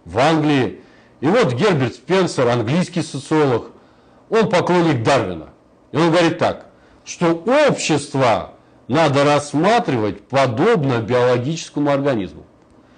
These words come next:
В чём здесь идея? Смотрите. Начиная с Конта, со Спенсера, с Дарвина,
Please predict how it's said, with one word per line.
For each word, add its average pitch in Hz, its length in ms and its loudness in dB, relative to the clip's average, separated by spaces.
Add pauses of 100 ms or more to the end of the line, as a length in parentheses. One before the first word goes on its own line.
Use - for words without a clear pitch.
(160)
В - 40 -20
чём 226 220 2
здесь 208 220 -2
идея? 120 320 -2
Смотрите. 117 520 -4 (920)
Начиная 190 500 2
с - 100 -8
Конта, 143 500 0
со - 280 -4
Спенсера, 139 640 -2
с 87 100 -10
Дарвина, 113 600 0